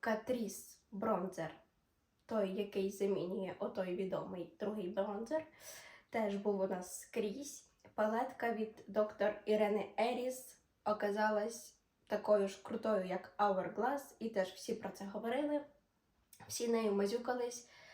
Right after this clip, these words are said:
робили "Вау!". На відео вона виглядає неймовірно,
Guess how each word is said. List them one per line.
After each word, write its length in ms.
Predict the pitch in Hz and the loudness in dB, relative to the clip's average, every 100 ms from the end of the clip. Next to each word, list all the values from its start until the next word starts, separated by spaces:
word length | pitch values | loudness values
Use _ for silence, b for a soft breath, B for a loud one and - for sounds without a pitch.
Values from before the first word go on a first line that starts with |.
| B | B
робили 460 | - 208 220 214 214 - - _ B B B B _ _ _ _ _ _ _ | 4 4 6 6 6 2 -18 _ B B B B _ _ _ _ _ _ _
"Вау!". 100 | - B B B B B B B B _ _ _ _ - | -8 B B B B B B B B _ _ _ _ -8
На 140 | 208 | -6
відео 300 | 233 226 185 | -4 -4 -2
вона 300 | 220 226 208 240 | 0 -2 0 0
виглядає 540 | 226 254 240 214 220 | 2 2 0 -2 -2
неймовірно, 840 | 247 277 277 262 254 254 240 233 | 2 4 4 2 0 0 -2 -4